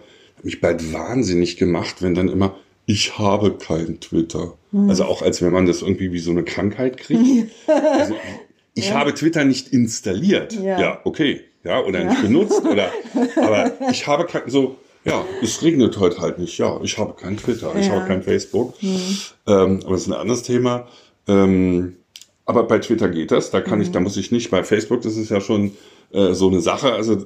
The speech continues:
Speaker 1: man kann auch ohne Anmeldung bestimmte Dinge sehen, wenn man es entsprechend eingestellt hat. Aber, äh, wird dann permanent aufgefordert, sich dort anzumelden.
Speaker 2: Mhm.
Speaker 1: Und, äh,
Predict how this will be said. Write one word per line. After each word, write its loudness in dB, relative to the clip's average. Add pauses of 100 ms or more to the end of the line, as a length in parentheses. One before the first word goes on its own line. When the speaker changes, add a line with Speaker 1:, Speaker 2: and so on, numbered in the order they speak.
(1080)
Speaker 1:
man 0
kann 0
auch 2
ohne 4
Anmeldung 0
bestimmte -2
Dinge -2
sehen, -2
wenn 0
man 0
es -4
entsprechend -4
eingestellt -4
hat. -6 (580)
Aber, 2
äh, 4 (280)
wird 2
dann 0
permanent 2
aufgefordert, 0
sich -4
dort -2
anzumelden. 0 (100)
Speaker 2:
Mhm. 0 (400)
Speaker 1:
Und, 2
äh, 2